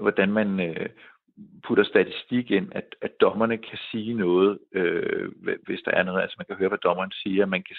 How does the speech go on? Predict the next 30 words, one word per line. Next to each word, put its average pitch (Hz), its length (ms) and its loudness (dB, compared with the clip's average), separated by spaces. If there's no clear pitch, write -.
se 113 200 2
nogle 101 280 -4
andre 98 300 0
vinkler 98 420 -2
på - 300 -20
kampene. 95 360 -4
Måske 113 300 2
skal - 140 -6
der 101 100 6
være 98 160 4
nogle 104 160 -6
stop - 400 2
i 104 60 -2
det, 104 140 -10
så 107 100 0
det 95 60 4
ikke 101 140 0
er, 95 100 0
er 98 180 0
femogfyrre 98 360 0
minutter 98 220 -4
på - 80 -18
samme 95 260 0
måde. 95 200 -2
Altså, 107 200 -2
gentænke 117 640 2
vores, 92 540 0
hvordan 104 640 -2
vi 104 240 -6
ser - 140 2